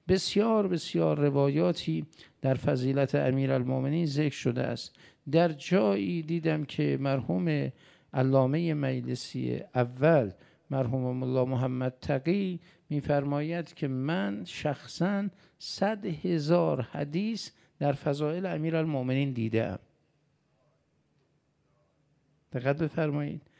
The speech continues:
صد هزار حدیث من ملا محمد تقی مجلسی، یکی من، صد هزار حدیث در فضائل مولا دیدم. خب،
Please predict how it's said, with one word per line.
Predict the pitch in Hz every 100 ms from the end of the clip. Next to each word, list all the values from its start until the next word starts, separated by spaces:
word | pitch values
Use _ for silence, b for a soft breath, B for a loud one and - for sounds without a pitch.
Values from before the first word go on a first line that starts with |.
| b b
صد | - - 202 226
هزار | 202 220 170 190 165
حدیث | 165 170 208 -
من | 185 196 185 151 131 - - _ _ _ b b -
ملا | 143 139 139
محمد | 143 131 131 135 135 -
تقی | 135 135 135 127
مجلسی، | 127 131 131 127 135 - 190
یکی | 190 226 185 151 - 156 147
من، | 139 156 220 262
صد | - 220 208
هزار | 190 185 165
حدیث | 156 160 -
در | 139
فضائل | 143 131 139 139
مولا | 135 139 131
دیدم. | 123 123 - - _ _ _ _ _ _ _ _ _ b b b b _ _ _ _ _
خب، | - 175